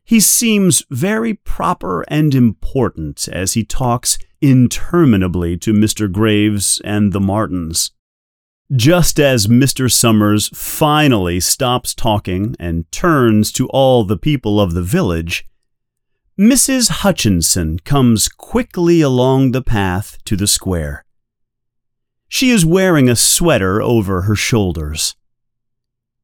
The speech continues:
She finds a place in the back of the group of people.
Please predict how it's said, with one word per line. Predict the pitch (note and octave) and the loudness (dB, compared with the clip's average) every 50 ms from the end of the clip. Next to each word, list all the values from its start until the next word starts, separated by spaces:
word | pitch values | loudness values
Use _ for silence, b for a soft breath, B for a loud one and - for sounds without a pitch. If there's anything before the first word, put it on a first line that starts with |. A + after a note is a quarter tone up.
| _ _ _ _ _ | _ _ _ _ _
She | - - - A2+ G2+ | -6 -4 -2 0 -2
finds | - - B2 C3 C#3+ D3 D#3 D#3 D#3 A#2+ | -2 0 0 0 2 4 4 4 4 2
a | B2 | 2
place | A#2 - - C3 C3+ C#3 A#2 G2+ G2 F2+ - - | -2 -4 -6 -4 -2 0 0 0 0 -2 -2 -2
in | - A#2+ A2+ A2 | 0 2 2 2
the | G#2+ F#2+ | 2 2
back | F2 C3 C3 C3+ C3 - | 0 -2 -2 -2 -2 -4
of | A#2 F#2 F#2+ | -6 -6 -4
the | A#2+ A#2 | -4 -2
group | G#2+ G#2 G#2 G2+ G2 - - | -2 0 0 0 -2 -2 -6
of | A2+ - - | -8 -8 -6
people. | - F3 E3+ - - D2 C#2+ D2+ _ | -6 -6 -6 -6 -8 -12 -12 -12 _